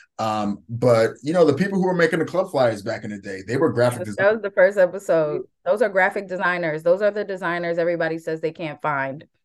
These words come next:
Speaker 1: They just did it. And so if there is something that you're looking to do, I would en-, encourage you to just go out and do that shit. Do not wait for these people to, to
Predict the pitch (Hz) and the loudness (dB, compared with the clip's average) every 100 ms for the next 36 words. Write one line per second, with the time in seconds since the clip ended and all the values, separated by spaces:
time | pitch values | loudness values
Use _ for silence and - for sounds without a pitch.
0 | _ _ _ 120 123 101 101 123 120 107 | _ _ _ -2 0 -2 -4 -2 -4 -6
1 | 113 107 95 107 104 101 117 - 120 131 | -2 -2 -4 -8 -8 -2 0 0 -2 -2
2 | 127 135 123 131 117 120 110 107 113 110 | 2 2 2 -2 0 -2 -4 -4 -6 -4
3 | 110 113 110 101 110 120 143 151 - _ | -6 -6 -8 -8 -2 2 4 2 -6 _
4 | _ _ _ 107 117 120 120 120 117 - | _ _ _ 0 2 4 4 2 0 -6
5 | 113 110 - 123 113 113 113 127 113 104 | -8 -8 0 0 2 -2 -2 -2 -4 -6
6 | 110 92 101 107 107 110 101 104 98 117 | -8 -8 -6 -2 0 0 -2 -4 -4 0
7 | 127 127 147 143 104 104 101 104 101 104 | 0 0 0 0 0 -6 -6 -6 -6 -8
8 | 101 101 87 101 95 95 107 90 104 | -8 -10 -8 -8 -8 -10 -12 -10 -10